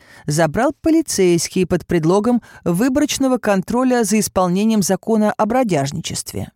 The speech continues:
Сам по себе такой арест не был чем-то из ряда вон выходящим. Вот только ту женщину никто с тех пор не видел и весточек от неё не получал.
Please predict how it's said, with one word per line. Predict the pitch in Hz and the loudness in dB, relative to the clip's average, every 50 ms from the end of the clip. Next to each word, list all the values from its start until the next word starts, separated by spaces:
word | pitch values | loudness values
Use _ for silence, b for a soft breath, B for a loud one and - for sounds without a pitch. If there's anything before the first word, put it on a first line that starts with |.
| _ _ _ _ _ _ _ _ _ | _ _ _ _ _ _ _ _ _
Сам | - - 277 339 381 359 | -6 -2 -2 -2 -2 -2
по | - 190 | -2 -2
себе | 170 - - 160 143 | 0 0 0 0 0
такой | - 151 151 - 254 311 349 | -2 -2 -2 -2 -2 -2 0
арест | - 262 247 247 277 311 302 - - - - | 0 0 0 2 0 0 -2 -4 -8 -8 -4
не | - 277 302 339 381 370 | -2 0 2 2 2 2
был | 262 208 175 | 2 0 -2
чем-то | - - - 180 165 - 170 | 0 -2 -2 -2 0 0 2
из | 170 170 165 | 2 2 2
ряда | 170 185 180 175 175 | 2 0 0 0 0
вон | 170 190 180 160 | 0 0 0 0
выходящим. | 160 165 - 226 233 202 147 117 151 - - - - - - _ _ _ _ _ _ _ _ _ _ _ _ _ _ _ _ _ _ _ | -2 -2 -2 -2 -2 -2 -2 -4 -4 -6 -8 -8 -10 -10 -12 _ _ _ _ _ _ _ _ _ _ _ _ _ _ _ _ _ _ _
Вот | - 147 147 160 156 151 _ | -4 -2 0 0 0 -2 _
только | - 160 160 151 - - 151 151 147 143 - | 0 0 0 0 0 0 0 0 0 -2 -2
ту | - 160 156 156 | -2 0 0 2
женщину | 147 139 151 175 208 247 254 - - - - 120 113 117 120 139 - - _ _ _ _ _ _ _ _ - | 2 2 2 2 2 2 2 0 -2 -4 -4 -4 -4 -4 -6 -6 -10 -12 _ _ _ _ _ _ _ _ -6
никто | - - 151 143 - - - 151 156 160 | -2 -2 -2 -2 -4 -4 -2 0 0 0
с | 151 - | -2 -2
тех | - 160 156 - - | -4 -4 -4 -4 -2
пор | - 170 170 170 | -2 0 0 2
не | 170 180 180 180 180 | 2 2 2 2 2
видел | 175 226 277 262 185 - - - - 160 165 - _ _ _ _ _ _ - | 2 0 0 0 -2 -2 -6 -8 -8 -10 -14 -18 _ _ _ _ _ _ 0
и | 285 320 277 | 2 2 2
весточек | 175 160 156 151 147 135 - - 139 135 - 143 - - | 2 2 2 2 2 0 -4 -6 -8 -6 -6 -6 -6 -6
от | 135 131 - | -4 -2 -2
неё | 151 147 143 160 202 240 277 269 - _ _ _ | -2 0 0 2 0 0 0 -2 -6 _ _ _
не | - 151 160 160 165 156 | -2 0 0 2 0 0
получал. | - 208 214 247 - - - - 117 117 135 147 | -2 -2 -2 -2 -4 -4 -6 -4 -4 -4 -6 -8